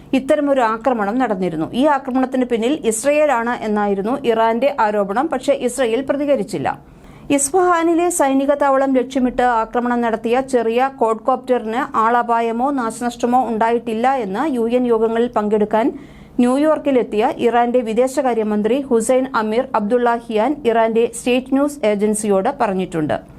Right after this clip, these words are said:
ഇറാന്റെ ആക്രമണത്തിന് ശേഷം സ്വയം സംരക്ഷിക്കാനുള്ള അവകാശം തന്റെ രാജ്യത്തിൽ നിക്ഷിപ്തമാണ് എന്നും അത് എങ്ങനെ ചെയ്യണമെന്ന്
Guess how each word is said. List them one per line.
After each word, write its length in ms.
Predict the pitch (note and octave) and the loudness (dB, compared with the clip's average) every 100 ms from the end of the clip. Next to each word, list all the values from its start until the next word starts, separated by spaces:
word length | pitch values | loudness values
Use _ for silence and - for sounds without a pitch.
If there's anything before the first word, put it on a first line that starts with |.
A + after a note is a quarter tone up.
| - - - - - - C#4+ | -20 -20 -20 -20 -20 -4 0
ഇറാന്റെ 340 | D4 E4+ F4+ G4 E4 | 2 2 2 2 2
ആക്രമണത്തിന് 520 | D4+ D#4 D#4 D4+ D4+ D#4+ | 0 2 2 2 0 0
ശേഷം 260 | C#4 C#4 C#4+ C#4+ | 0 0 -2 0
സ്വയം 300 | B3+ B3+ D4+ | 0 2 0
സംരക്ഷിക്കാനുള്ള 720 | C#4 B3 B3 - B3+ B3 B3 A#3+ | 0 0 -2 -2 -2 0 2 2
അവകാശം 380 | A3+ A3+ A3+ B3+ C4 | 2 0 0 -2 0
തന്റെ 200 | A3 A#3 A3 | 0 2 2
രാജ്യത്തിൽ 400 | G#3+ A3+ A3+ A#3+ B3+ | 0 -2 -2 -2 -2
നിക്ഷിപ്തമാണ് 680 | A3+ G#3 C4+ C4+ B3 G#3 G3+ A3+ F#3+ | -6 -4 -2 -2 0 0 0 -2 0
എന്നും 200 | F#3 E3 - - - - - C4+ | 0 0 -4 -12 -20 -20 -2 0
അത് 140 | D4 F4+ D#4+ | 2 0 0
എങ്ങനെ 280 | B3 C4+ G4 A4+ | 0 2 0 0
ചെയ്യണമെന്ന് 560 | C#4+ C4 B3+ B3 B3 | 0 2 2 0 0